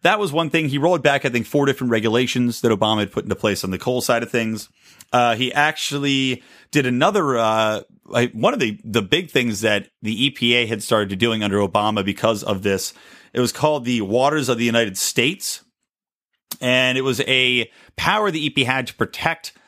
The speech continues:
these waters and basically declare them protected lands by federal, you know, federal beings would now protect them. And they started to use it where it was initially designed to protect larger bodies of water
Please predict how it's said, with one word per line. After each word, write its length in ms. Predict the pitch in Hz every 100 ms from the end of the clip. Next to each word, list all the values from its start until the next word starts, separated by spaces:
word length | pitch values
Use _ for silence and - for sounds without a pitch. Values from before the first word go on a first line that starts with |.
| -
these 220 | 120 98
waters 440 | 113 113 110 107
and 260 | 110 104 101
basically 380 | 135 139 117 156
declare 260 | - 135
them 140 | 117 101
protected 380 | - 127 - 104
lands 480 | 120 120 117 104 -
by 320 | 110 107 104 98
federal, 640 | - - 127 117 104 98
you 100 | -
know, 120 | 98 85 _ - 95
federal 260 | - 107 104
beings 420 | 92 135 117 107
would 100 | 120
now 160 | 123 110
protect 400 | - 110 127 -
them. 200 | 101 95 - - - 156
And 340 | 160 156 151
they 100 | 160
started 340 | 151 226 226
to 40 | 180
use 180 | 185 151
it 120 | 143
where 260 | 147 147 - - -
it 60 |
was 180 | 170 135
initially 460 | 139 208 - 165 131
designed 560 | 110 101 147 165 120
to 60 | 113
protect 360 | 113 - 113 117
larger 440 | 110 135 131 151
bodies 420 | 117 107 107 107
of 80 | 104
water 400 | 90 90 87 87